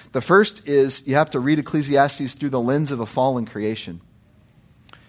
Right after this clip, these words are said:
You must read Ecclesiastes through the lens of a fallen creation. Here's what I mean. Remember that the world that Solomon was exploring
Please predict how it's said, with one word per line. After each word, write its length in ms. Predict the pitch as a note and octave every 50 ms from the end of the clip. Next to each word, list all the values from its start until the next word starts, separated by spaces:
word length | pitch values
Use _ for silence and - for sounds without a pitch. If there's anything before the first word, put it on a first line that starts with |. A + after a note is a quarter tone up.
| _ _ -
You 80 | A2
must 240 | A2 A#2+ B2 A#2+ -
read 120 | C#3 C#3 C#3
Ecclesiastes 720 | C3 - C#3 B2+ A#2 A2+ A#2 A#2 A#2 A#2+ - A2+ A2 -
through 140 | - B2 G#2
the 100 | G#2+ G2+
lens 440 | F#2 G2+ A2 A#2 A#2 A#2 B2 A#2+ -
of 140 | G#2 G2
a 80 | F#2+ F#2
fallen 420 | - - G#2 A2 A2+ G#2+ G2+ G2+
creation. 500 | G2 - G#2+ G2+ G#2 G#2+ G#2+ - G#2 F#2+
Here's 180 | G2+ A#2 B2 A#2
what 100 | A#2 G2
I 60 | G2+
mean. 300 | G#2 A2 A2 G2+ F#2+ F#2+ - - - - - -
Remember 400 | A2+ A#2 B2 C#3+ F3 F#3 F3+ D#3
that 160 | C#3+ C3 -
the 80 | C3 A#2
world 320 | A2+ B2+ C#3 - A2 -
that 140 | B2 G#2 -
Solomon 540 | - - D3 C#3+ D3 D3+ D3 C3+ B2+ A#2 A2
was 180 | A2 G#2 A2
exploring 720 | - - - - - - B2 B2+ C3+ C#3 D3+ D#3+ E3 D#3+